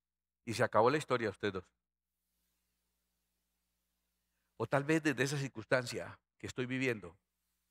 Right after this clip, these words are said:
tengo la oportunidad de conocer a Dios desde un ángulo que no lo he conocido y que otros no lo conocen.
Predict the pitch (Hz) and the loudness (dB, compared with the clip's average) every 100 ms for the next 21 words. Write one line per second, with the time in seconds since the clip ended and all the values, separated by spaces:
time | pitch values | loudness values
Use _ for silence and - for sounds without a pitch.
0 | _ _ _ _ _ _ _ _ _ 123 | _ _ _ _ _ _ _ _ _ -2
1 | 135 135 - 104 107 110 117 127 - 107 | 2 2 0 -6 -6 -2 0 -2 -4 -8
2 | 92 127 123 127 113 - 113 110 120 127 | -2 2 2 2 -2 -4 -6 -2 0 0
3 | 123 123 - 104 120 117 123 107 - 117 | 0 -4 -4 -2 -2 -2 -2 -4 -4 -4
4 | 117 - 110 117 113 117 - 110 104 | -4 -4 -4 -4 -4 -4 -4 -6 -6